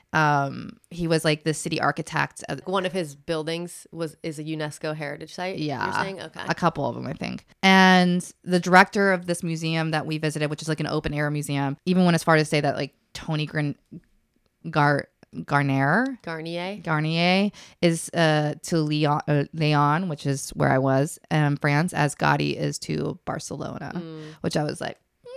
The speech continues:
Speaker 2: Hmm.
Speaker 1: mm. 'Cause it's not like his architecture is, like, crazy, like, Gaudi at all. It's, like, pretty,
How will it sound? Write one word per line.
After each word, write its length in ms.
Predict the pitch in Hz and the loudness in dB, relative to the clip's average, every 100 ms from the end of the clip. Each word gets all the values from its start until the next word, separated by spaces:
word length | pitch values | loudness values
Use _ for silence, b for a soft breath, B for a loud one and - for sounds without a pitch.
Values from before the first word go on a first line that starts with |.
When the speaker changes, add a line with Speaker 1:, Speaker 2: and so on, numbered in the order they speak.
| 523 508 494 480 | -14 -14 -14 -12
Speaker 2:
Hmm. 60 | |
Speaker 1:
mm. 420 | 466 453 427 427 B B B - | -12 -10 -12 -14 B B B 0
'Cause 140 | 330 | 2
it's 120 | 359 | 4
not 160 | 339 453 | 2 2
like 120 | 427 | 2
his 120 | 320 | 2
architecture 920 | - 196 208 202 196 - 175 165 151 - | 2 2 0 -4 -4 -2 0 0 0 -2
is, 320 | 170 160 143 147 | -4 -4 -4 -4
like, 240 | 139 - _ _ _ _ _ | -6 -8 _ _ _ _ _
crazy, 800 | - - 175 170 160 160 143 139 | -20 -14 -2 0 0 0 -2 -4
like, 300 | 135 127 - _ - | -4 -6 -12 _ -18
Gaudi 540 | 160 143 131 131 139 151 | -2 0 0 -2 -4 -4
at 100 | 131 | 0
all. 460 | 143 139 147 180 | 0 2 2 0
It's, 160 | 185 - | -2 -6
like, 180 | 156 - | -10 -10
pretty, 680 | 185 185 214 214 202 185 | -6 -4 -4 -6 -6 -8